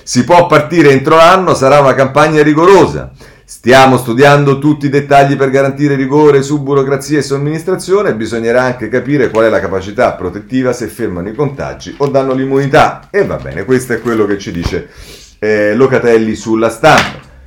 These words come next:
Anche il Messaggero non può mancare di occuparsi di vaccini, lo fa nelle pagine quattro e cinque.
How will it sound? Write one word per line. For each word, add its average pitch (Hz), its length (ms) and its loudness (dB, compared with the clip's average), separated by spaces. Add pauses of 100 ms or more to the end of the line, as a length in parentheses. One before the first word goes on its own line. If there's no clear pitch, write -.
Anche 160 420 2
il 160 120 0
Messaggero 151 760 2
non 87 160 -8
può 92 140 -6
mancare 95 540 0
di 92 80 -6
occuparsi 101 500 -4
di 127 100 -6
vaccini, 165 480 -2
lo 101 120 -2
fa 104 160 -4
nelle 87 180 -4
pagine 80 500 -4
quattro - 360 -4
e 151 40 -4
cinque. 185 560 -8